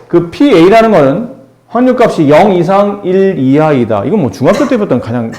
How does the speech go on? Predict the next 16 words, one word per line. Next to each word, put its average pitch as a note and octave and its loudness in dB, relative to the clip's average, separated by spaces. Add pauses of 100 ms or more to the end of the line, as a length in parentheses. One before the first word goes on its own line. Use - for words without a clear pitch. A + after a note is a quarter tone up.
(100)
단수-, C3 -4
가장 E3 -4
단순한 B2+ -2
조건이죠. A#2+ -8 (1200)
그러니까 - -4
반드시 A3 2
일어날 G3+ 4
확-, F3 -4
어, B2+ -2
확률값, C#3+ -2
이걸 C3+ 0
보통 B2+ -4
전 C3+ -4
사건의 A#3 2
확률이라고 C#3 0
부르는데 G#2 -8